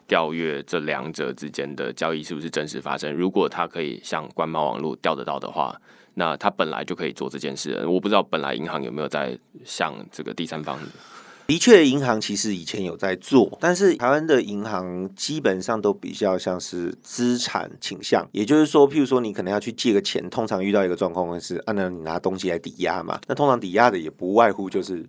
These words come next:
Speaker 2: 不动产、土地。可是这有一个问题，就是那，那些没有合适抵押品的怎么办？所以理论上它可以用所谓的，譬如说假设，啊，有一个国外的订单要我出货，类似像这样子。可是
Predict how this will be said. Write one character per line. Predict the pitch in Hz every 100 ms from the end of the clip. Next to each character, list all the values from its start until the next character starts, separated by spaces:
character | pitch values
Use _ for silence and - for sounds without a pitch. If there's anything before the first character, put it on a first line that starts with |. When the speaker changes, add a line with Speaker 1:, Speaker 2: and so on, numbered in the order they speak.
| _ -
Speaker 2:
不 |
动 | 95 123 90
产、 | - - -
土 | - 82 -
地。 | 139 -
可 | 143
是 | 151
这 | 233
有 | 117
一 |
个 | 104
问 | 120 156 196
题， | -
就 | 90 104
是 | 104 101
那， | 151 165
那 | 151 147
些 | 135
没 | 123 92 92 107
有 | 131 87 - _
合 | - 110
适 | 113 123
抵 | -
押 | 92 95
品 | - -
的 | - - -
怎 | -
么 | -
办？ | 101 - -
所 | 160
以 | 185 - _
理 | 117 120
论 | 202 254 220
上 | 214 131 - _ _ -
它 | - 180
可 | 185 143
以 | 107 90 -
用 | 131 127 104
所 | - 87
谓 | 98 95
的， | - 80 98 - - - -
譬 |
如 | 110
说 | 104 101 98
假 | 85
设， | 85 98 90
啊， | 90
有 | 90 90
一 | 107
个 | 117
国 | - 101
外 | 113
的 | 95
订 | 117 95
单 | 98 95 104
要 | 92
我 | 82
出 | - 95 87
货， | 104 82
类 | 98 90
似 | 87
像 | 90 87
这 | 90
样 | 80
子。 | - -
可 | -
是 | 123 220